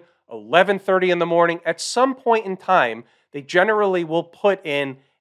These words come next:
a pivot and go back in the other direction or go sideways.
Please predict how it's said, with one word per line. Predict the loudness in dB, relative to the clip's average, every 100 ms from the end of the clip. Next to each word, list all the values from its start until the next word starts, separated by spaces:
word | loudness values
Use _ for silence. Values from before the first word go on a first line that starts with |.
| -8
a | -8
pivot | -8 _ 2 2 -2 -16 _ _ -10
and | -8 -2
go | -2
back | 4 4 4 0
in | -2
the | 0
other | 0 0
direction | 0 2 2 0 -8 -6
or | 2 6 6 6
go | 0 -2
sideways. | 2 6 6 4 -6 -12 -20